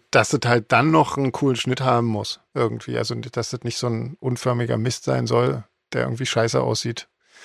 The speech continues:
wenn man's trägt. Und, ähm, dadurch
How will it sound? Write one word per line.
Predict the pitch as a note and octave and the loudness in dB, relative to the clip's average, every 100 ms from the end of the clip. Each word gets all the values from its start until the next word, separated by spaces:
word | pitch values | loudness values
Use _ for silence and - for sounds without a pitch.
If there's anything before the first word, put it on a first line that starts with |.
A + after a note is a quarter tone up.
| - | -6
wenn | B2+ | 0
man's | A#2+ A#2 | 0 0
trägt. | - E3+ - - - | 0 0 0 -8 -10
Und, | C#3+ A#2 - - | -6 -6 -8 -6
ähm, | B2 A#2+ A#2 A#2 - - - - | -4 -4 -6 -8 -14 -20 -18 2
dadurch | G#2 E3 F#3 - | 4 6 4 0